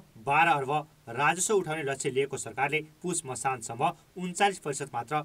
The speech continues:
राजस्व उठाएको छ। आर्थिक वर्षको छ महिनामा चार खर्ब पचहत्तर अर्ब राजस्व सङ्कलनको लक्ष्य थियो, तर चार खर्ब बाइस अर्ब मात्रै सङ्कलन भएको छ। महामारीकै बीच सरकारले बजेट ल्याएको थियो। विशेष गरी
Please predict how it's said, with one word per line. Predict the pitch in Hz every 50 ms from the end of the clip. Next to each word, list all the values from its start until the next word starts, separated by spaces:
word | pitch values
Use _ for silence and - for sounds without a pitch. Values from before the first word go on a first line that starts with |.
| - - _ -
राजस्व | 117 127 131 127 123 - - 120 113 113 - _ _ -
उठाएको | - - 127 104 95 - 104
छ। | 104 156 156 - - - - - - - _ -
आर्थिक | 156 170 190 202 190 - 220 208 165
वर्षको | 151 135 - 135 - 156 196 220 - - -
छ | - 175
महिनामा | 175 170 147 113 110 110 110 123 131 156 185 190 - - -
चार | - 170 160 156 135
खर्ब | - - - 110 110 151 190 208 - - _ _ -
पचहत्तर | 190 185 - - 208 185
अर्ब | 175 139 139 127 135 180 208 - - _ -
राजस्व | 123 135 160 160 156 156 - 156 147 147 - _ -
सङ्कलनको | - - - 190 180 - 170 156 143 127 127 127 127 123 - 131
लक्ष्य | 135 160 143 - - 98
थियो, | 101 - 143 143 - - - - _ - - - - - _ -
तर | 170 160 156 156 156 - - _
चार | - 170 160 147 147 -
खर्ब | - - 107 107 117 170 208 - - - 123
बाइस | 110 156 170 175 160 156 147
अर्ब | 123 117 107
मात्रै | 110 113 127 - 147 156 147 151 - -
सङ्कलन | - - 165 156 139 - 139 127 123 117 - _ _ -
भएको | 104 101 101 - -
छ। | - 156 160 - - - - -
महामारीकै | 117 117 143 170 185 233 233 226 220 220 226 226 220 196
बीच | 135 156 175 180 - - - -
सरकारले | - - 156 147 147 151 147 135 135 131 131 - _ - 107 107
बजेट | 120 131 135 143 151 156 - -
ल्याएको | 113 107 101 113 113
थियो। | 139 151 143 - - - - - 117
विशेष | 127 131 - 160 151 - -
गरी | 160 156